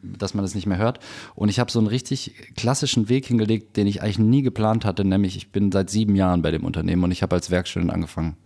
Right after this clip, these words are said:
Das heißt, ich hab mich so, so reingesneakt als Werkstudent und hab mich, äh, so peu à peu weiterentwickelt in dem Laden. Ähm,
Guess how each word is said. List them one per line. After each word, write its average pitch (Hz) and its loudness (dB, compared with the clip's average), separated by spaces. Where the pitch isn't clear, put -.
Das - -8
heißt, 85 0
ich - -6
hab 101 0
mich 92 0
so, 90 2
so - -4
reingesneakt 110 0
als - -4
Werkstudent 104 0
und 95 -2
hab 98 -4
mich, - -4
äh, 92 0
so 90 0
peu 98 0
à 82 -2
peu 101 0
weiterentwickelt 90 -4
in 87 2
dem 82 4
Laden. 80 -2
Ähm, 90 0